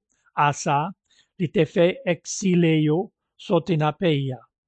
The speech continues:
Alò pa t gen wa nan Edom. Se yon depite ki te wa. Josaphat te fè bato a Tasis yo,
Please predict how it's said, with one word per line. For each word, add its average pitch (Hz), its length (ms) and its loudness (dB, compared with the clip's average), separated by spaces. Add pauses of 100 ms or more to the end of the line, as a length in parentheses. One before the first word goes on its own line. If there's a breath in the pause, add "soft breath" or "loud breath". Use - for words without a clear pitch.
(420)
Alò 175 320 0
pa 185 220 0
t 170 140 -12
gen 170 260 0
wa 151 240 2
nan 156 260 -4
Edom. 147 480 -4 (720)
Se 180 180 2
yon 175 300 0
depite 180 880 0 (100)
ki 196 140 -6
te 180 200 0
wa. 139 260 -2 (760)
Josaphat 170 800 0
te 190 100 -6
fè 165 220 0
bato 156 560 0
a 180 120 -6
Tasis 151 640 -4
yo, 170 260 -6